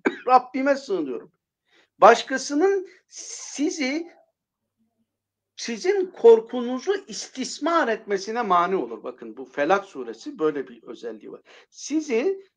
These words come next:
başkasının korkutmasına,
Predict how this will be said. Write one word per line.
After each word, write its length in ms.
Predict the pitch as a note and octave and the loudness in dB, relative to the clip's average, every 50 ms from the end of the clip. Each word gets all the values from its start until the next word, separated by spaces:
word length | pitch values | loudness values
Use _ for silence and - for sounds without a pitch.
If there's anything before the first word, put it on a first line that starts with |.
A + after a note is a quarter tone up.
| _ _ | _ _
başkasının 1500 | _ D3 E3 F#3+ G#3+ G#3+ - - - B3 A#3+ A#3+ - - - - - - - C#4+ D#4+ F4 E4+ F4 F4 F4 F4+ E4+ E4+ - | _ 0 2 2 2 0 -4 -4 2 2 2 2 2 -6 -10 -10 -10 -8 -6 -4 -4 -4 -4 -4 -4 -6 -6 -6 -8 -10
korkutmasına, 1300 | _ - - A3 G#3+ A3+ A3 A3 - B3 B3 _ _ - A3+ A3+ G#3+ - - A#3+ B3 C#4+ D4 C#4+ C#4+ | _ -8 -2 0 0 0 0 -2 -12 -14 -14 _ _ -6 -6 -6 -4 -4 -6 -6 -2 0 0 -2 -2